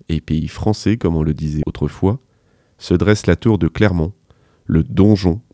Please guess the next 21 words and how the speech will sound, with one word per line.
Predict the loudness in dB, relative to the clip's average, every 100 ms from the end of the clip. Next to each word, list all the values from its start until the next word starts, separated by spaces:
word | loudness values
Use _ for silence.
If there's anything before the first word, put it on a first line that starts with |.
| _ _ _ 0
marqueur | 0 0 0 2 2
du | 0 -2
chef-lieu | 0 0 -2 0 0
du | -2
comté. | -2 -2 0 -6 _ _ _ _ _ _ _ _ _ _ _
Il | 0 0
est |
classé | 2 0 0 2
monument | 2 4 4 2
historique | 0 -2 -2 -4
depuis | -6 -6 -4
mille | 0 2 2
neuf | 0
cent | -2 -4
cinquante. | -6 -8 -14 -18 _ _ _ _ _ _ _ _ _ _ _ _ _ _ _ _ _ -2
Bâti | 2 2 4 4
au | 6
début | 4 4 2
du | 2 0
douzième | 4 4 4 2
siècle, | 0 0 -2 -4 -18